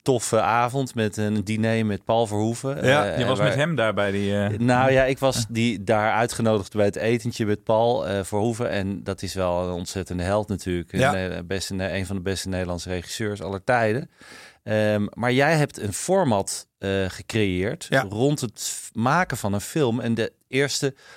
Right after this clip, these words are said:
Speaker 1: was met Paul Verhoeven. Leg eens
Speaker 2: Klopt.
Speaker 1: uit. En daar won je een Emmy mee. Leg eens uit wat dat was.
Speaker 2: Nou, dat was de Entertainment Experience. Eh,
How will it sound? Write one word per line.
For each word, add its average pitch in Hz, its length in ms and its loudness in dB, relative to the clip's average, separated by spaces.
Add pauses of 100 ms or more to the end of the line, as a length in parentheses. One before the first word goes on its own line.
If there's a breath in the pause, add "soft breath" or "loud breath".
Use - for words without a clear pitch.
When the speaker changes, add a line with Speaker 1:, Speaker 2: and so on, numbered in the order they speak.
Speaker 1:
was 123 260 2
met 110 180 -2
Paul 107 240 2
Verhoeven. 110 340 0
Leg 127 140 0
eens 131 100 -6
Speaker 2:
Klopt. 131 140 4
Speaker 1:
uit. 135 260 -2
En 139 140 2
daar 135 140 4
won 107 140 4
je 101 60 2
een 101 60 2
Emmy 110 260 2
mee. 131 200 2
Leg 120 100 -2
eens - 100 -10
uit 131 160 -2
wat 127 120 -6
dat 117 140 -6
was. 123 280 -2 (260 loud breath)
Speaker 2:
Nou, 131 320 2 (260)
dat 156 160 4
was 147 140 4
de 156 80 2
Entertainment 143 460 2
Experience. 139 720 4
Eh, 117 60 -2